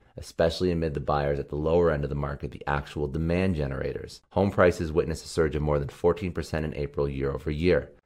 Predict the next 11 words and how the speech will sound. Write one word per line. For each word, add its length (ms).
How 320
did 180
this 300
growth 520
affect 560
demand? 500
The 180
answer 320
is 100
not 200
encouraging. 580